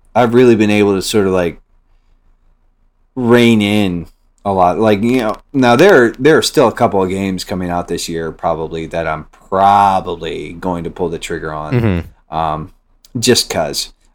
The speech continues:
Speaker 1: Uh, like Borderlands three, I mean, I, there's a part of me that's like, "Just wait, just wait, just wait." And there's another part of this video, "No,
Speaker 2: <laughs>
Speaker 1: must have now."
Speaker 2: <laughs>
Speaker 1: Um, anyways, uh, and, you know, of course, if so,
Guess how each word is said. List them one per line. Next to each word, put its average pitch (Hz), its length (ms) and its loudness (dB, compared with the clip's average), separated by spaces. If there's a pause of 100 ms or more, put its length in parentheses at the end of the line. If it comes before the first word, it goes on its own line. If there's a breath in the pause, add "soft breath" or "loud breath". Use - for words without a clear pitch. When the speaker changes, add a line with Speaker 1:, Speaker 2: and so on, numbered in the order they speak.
Speaker 1:
Uh, 85 280 2
like 90 320 -2
Borderlands 117 640 4
three, 107 480 0 (140)
I 101 80 -6
mean, 101 280 -2
I, 110 180 0 (180)
there's 131 180 2
a 107 40 -6
part 131 180 0
of 127 40 0
me 127 60 2
that's 120 140 -2
like, 107 100 0
"Just 131 300 0
wait, 107 180 2
just 107 180 -2
wait, 101 200 0
just - 180 -6
wait." 92 240 0
And - 400 -16
there's 92 160 -4
another 98 260 -2
part 98 200 0
of 87 80 -4
this 90 140 -6
video, 101 220 -2 (380 loud breath)
"No, 220 840 4
Speaker 2:
<laughs> - 20 -4
Speaker 1:
must 117 500 2
have 180 360 2
now." 254 1400 4
Speaker 2:
<laughs> 196 340 -2
Speaker 1:
Um, 107 500 4 (1120)
anyways, 113 600 4
uh, 107 520 6 (280)
and, 147 200 0
you 160 180 4
know, 113 140 4
of 113 60 0
course, 117 260 2
if 107 120 -4
so, 120 160 2